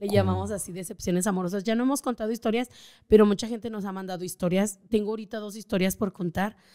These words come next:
que están pendientes y están muy tristes. Y, y, y fíjate que,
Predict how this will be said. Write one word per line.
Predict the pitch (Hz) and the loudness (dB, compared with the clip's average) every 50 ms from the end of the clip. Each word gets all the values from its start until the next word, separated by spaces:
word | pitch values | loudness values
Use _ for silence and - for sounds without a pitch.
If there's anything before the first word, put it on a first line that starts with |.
| - - _ _ _ - | -20 -20 _ _ _ 2
que | - 202 190 180 175 190 | 4 6 6 6 6 4
están | 170 - - 180 185 | 0 0 -2 -4 -4
pendientes | 180 185 180 180 175 170 196 185 - | -4 -6 -4 -4 -4 -4 -6 -6 -4
y | - 190 190 | 0 2 2
están | 175 180 - 185 175 | 2 2 0 -4 -2
muy | 175 175 175 | -4 -4 -6
tristes. | 170 - 170 175 170 - - 185 175 175 - - | -8 -10 -12 -10 -10 -8 -8 -8 -8 -8 -12 -14
Y, | 220 208 196 190 208 | -16 -14 -12 -10 -6
y, | - 208 190 196 - 220 | -6 -6 -6 -6 -10 -14
y | 208 | -16
fíjate | _ _ 294 294 - 330 - | _ _ -14 -8 -8 -8 -6
que, | - 254 - | -6 -8 -8